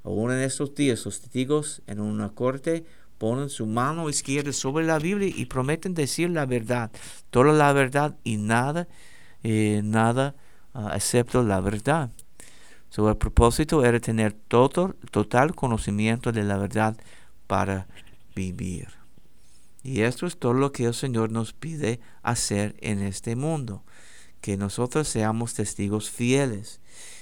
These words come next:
que, que, que nos apartamos de las cosas,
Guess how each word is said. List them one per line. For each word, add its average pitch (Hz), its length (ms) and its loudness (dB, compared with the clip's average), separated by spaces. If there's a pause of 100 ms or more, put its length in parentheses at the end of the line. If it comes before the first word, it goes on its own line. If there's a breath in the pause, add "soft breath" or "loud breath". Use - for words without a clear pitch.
(140 loud breath)
que, 98 320 0
que, 98 460 -4
que 98 160 -2
nos 107 280 0
apartamos 110 880 0 (420 loud breath)
de 104 120 2
las 101 200 2
cosas, 113 520 0